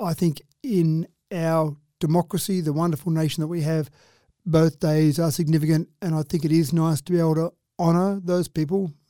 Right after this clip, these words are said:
about a hundred and two thousand people that have died serving a nation, but it doesn't tell the full story because it doesn't tell the full story of how many were injured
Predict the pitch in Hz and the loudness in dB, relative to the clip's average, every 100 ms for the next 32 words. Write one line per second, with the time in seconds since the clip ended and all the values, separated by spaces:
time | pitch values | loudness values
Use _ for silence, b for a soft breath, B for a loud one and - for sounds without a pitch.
0 | 220 - - 196 175 165 139 175 160 165 | -20 -20 -14 -10 -8 -8 -6 -6 -4 -4
1 | - 180 - 160 160 180 170 165 165 165 | -2 -4 -4 -6 -4 -4 -4 -4 -2 -2
2 | 151 135 151 160 170 180 175 B B B | -4 -4 -2 0 0 0 -2 B B B
3 | B B - 190 170 165 160 175 - 185 | B B 2 4 6 4 4 4 2 2
4 | 190 180 233 240 285 - _ _ - - | 0 2 2 2 0 -4 _ _ -4 2
5 | 180 160 151 - 185 185 - - 151 156 | 4 4 2 4 4 4 2 -4 -4 -2
6 | 160 165 147 156 - 175 160 - b b | -2 -4 -4 -4 0 0 0 -4 b b
7 | b 185 160 202 202 180 185 170 156 - | b -6 0 0 0 -4 -2 -2 -2 -2
8 | 165 - 165 160 113 156 151 143 - 208 | -2 -2 -4 -2 -2 -2 0 -2 -4 0
9 | 180 165 185 | 2 2 0